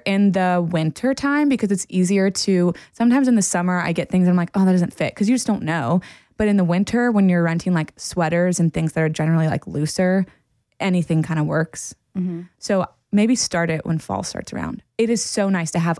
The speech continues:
Speaker 1: all these different sweaters in your closet.
Speaker 2: Good
Speaker 1: New,
Speaker 2: tip. I
Speaker 1: six
Speaker 2: like
Speaker 1: new sweaters every month.
Speaker 2: Boom.
Speaker 1: Mm-hmm.
Speaker 2: I like it. Okay, I added the concrete planters to my Amazon. See?
Speaker 1: Okay, maybe I'll go there and buy 'em. I don't know where I'd put them in my house, but they're <laughs> nice.
Speaker 2: Yeah.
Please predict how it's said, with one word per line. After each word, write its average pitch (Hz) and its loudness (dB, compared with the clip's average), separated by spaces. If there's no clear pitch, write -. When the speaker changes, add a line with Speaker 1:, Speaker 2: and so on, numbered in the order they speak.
Speaker 1:
all 170 0
these 175 0
different - -4
sweaters - -8
in 170 -4
your 170 -4
closet. 185 -4
Speaker 2:
Good 202 2
Speaker 1:
New, 320 2
Speaker 2:
tip. - -4
I 233 -2
Speaker 1:
six 392 -2
Speaker 2:
like 392 -2
Speaker 1:
new 403 0
sweaters 233 0
every 185 0
month. 180 0
Speaker 2:
Boom. 214 -2
Speaker 1:
Mm-hmm. 240 2
Speaker 2:
I 226 0
like 269 -2
it. - -4
Okay, 254 -2
I 202 -2
added 226 -2
the 185 -2
concrete 220 0
planters 196 0
to 202 -2
my 175 2
Amazon. 185 -2
See? 370 -2
Speaker 1:
Okay, - -8
maybe 233 2
I'll 262 2
go 202 0
there 233 2
and 233 4
buy 226 2
'em. 233 4
I 185 4
don't 196 0
know 208 2
where 202 0
I'd 185 -2
put 262 -6
them 285 2
in 196 4
my 165 0
house, 202 -6
but 202 -4
they're 214 -4
<laughs> - -
nice. 208 -2
Speaker 2:
Yeah. 190 -2